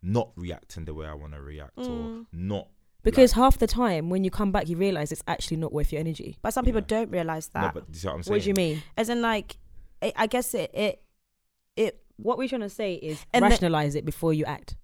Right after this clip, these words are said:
Speaker 2: Yeah, but I
Speaker 3: Yeah?
Speaker 2: guess for
Speaker 3: So
Speaker 2: some people
Speaker 3: if you rationalize something and then you think that you should have acted anyway,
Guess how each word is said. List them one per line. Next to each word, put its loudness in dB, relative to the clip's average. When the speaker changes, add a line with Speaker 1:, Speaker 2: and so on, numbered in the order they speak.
Speaker 2:
Yeah, 4
but 2
I 4
Speaker 3:
Yeah? 4
Speaker 2:
guess 0
for 0
Speaker 3:
So 2
Speaker 2:
some 6
people 6
Speaker 3:
if 6
you 2
rationalize -6
something -8
and -4
then -2
you 2
think -2
that -6
you -12
should -12
have -16
acted -6
anyway, -2